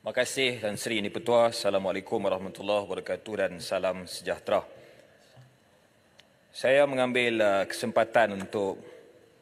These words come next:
berucap ataupun berbahas dalam ucapan perbahasan bajet ini dalam menyentuh empat perkara yang penting.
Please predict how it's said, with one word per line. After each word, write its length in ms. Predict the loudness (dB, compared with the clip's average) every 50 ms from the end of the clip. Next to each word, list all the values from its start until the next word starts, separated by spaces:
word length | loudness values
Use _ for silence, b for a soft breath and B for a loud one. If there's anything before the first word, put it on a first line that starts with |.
| _ _ _ -10
berucap 480 | -8 -8 -8 -4 0 2 2 2 2
ataupun 240 | -2 -4 -8 -8 -6
berbahas 400 | -4 0 0 2 0 0 -2 -4
dalam 320 | -4 -2 -4 -4 -6 -8 -16
ucapan 380 | -10 -6 -6 -6 -4 -6 -8 -8
perbahasan 400 | -8 -8 -8 -8 -8 -8 -6 -6
bajet 320 | -6 -6 -6 -6 -8 -8
ini 160 | -8 -8 -8
dalam 320 | -6 -6 -4 -4 -4 -4 -6
menyentuh 400 | -6 -6 -8 -8 -8 -8 -8 -8
empat 320 | -10 -6 -2 -2 -2 -2 B B B B B B B B -10 -10
perkara 400 | -8 -6 -4 -2 0 0 0 0
yang 160 | 0 -2 -4
penting. 480 | -4 -8 -6 -2 0 0 0 0 -4